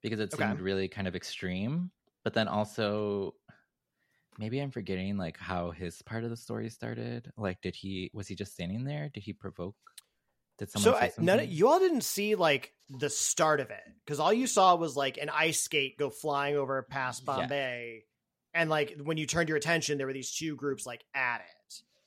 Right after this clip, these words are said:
Speaker 2: Um, okay, so you're, you're walking over to ask some questions, see what's going on?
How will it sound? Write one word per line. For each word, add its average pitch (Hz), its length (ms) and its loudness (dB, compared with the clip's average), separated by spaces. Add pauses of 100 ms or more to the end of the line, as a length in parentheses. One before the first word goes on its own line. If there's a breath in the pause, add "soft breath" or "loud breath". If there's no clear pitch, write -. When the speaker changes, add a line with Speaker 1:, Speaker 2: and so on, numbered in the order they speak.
(460)
Speaker 2:
Um, 131 540 -2 (1000)
okay, 165 220 2
so - 140 0
you're, 180 300 6
you're 165 180 2
walking 170 280 4
over 160 100 2
to 165 60 2
ask 139 200 0
some 151 100 -2
questions, 151 360 0
see 147 80 0
what's 139 140 -2
going 135 220 -2
on? 135 380 -4